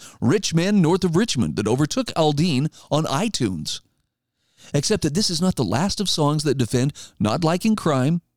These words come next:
and loving families and two genders, secure borders, gas-powered cars and water heaters, and paychecks that can pay the bills. Because those are the things that a lot of Americans really love and really believe are under siege.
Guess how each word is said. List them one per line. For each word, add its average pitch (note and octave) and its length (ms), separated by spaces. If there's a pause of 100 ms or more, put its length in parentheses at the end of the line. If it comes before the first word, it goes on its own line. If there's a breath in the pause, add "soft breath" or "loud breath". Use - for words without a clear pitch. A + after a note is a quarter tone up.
(540)
and F2 80
loving A#2+ 280
families C3 640
and F2 120
two A#2 140
genders, B2 500 (200 loud breath)
secure C#3+ 400
borders, C3+ 420
gas-powered D3 760
cars C3 360
and B2 100
water A#2+ 280
heaters, B2+ 420
and D#2+ 120 (300 loud breath)
paychecks E3 440
that F3+ 120
can F#3 140
pay B2 160
the B2 100
bills. A#2 480 (960 loud breath)
Because C3+ 300
those C#3+ 200 (120)
are F3+ 260
the E3+ 120
things D3 460
that C#3 120
a A#2+ 60
lot A2 180
of C3+ 100
Americans A2+ 540
really A#2 400
love D3+ 420 (420)
and C2+ 140
really A2+ 220
believe C3+ 400
are C3 80
under A2 200
siege. - 540